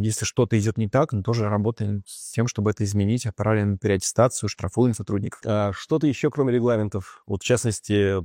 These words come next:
Speaker 2: подход к работе с клиентами. У меня вот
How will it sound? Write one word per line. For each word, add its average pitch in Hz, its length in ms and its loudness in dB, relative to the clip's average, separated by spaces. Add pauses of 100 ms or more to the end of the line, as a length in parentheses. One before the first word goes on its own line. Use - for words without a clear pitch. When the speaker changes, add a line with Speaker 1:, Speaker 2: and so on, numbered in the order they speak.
(120)
Speaker 2:
подход 110 480 0
к 98 440 0
работе 113 260 0
с - 40 -14
клиентами. 104 460 0
У 92 40 2
меня 104 140 2
вот - 140 -8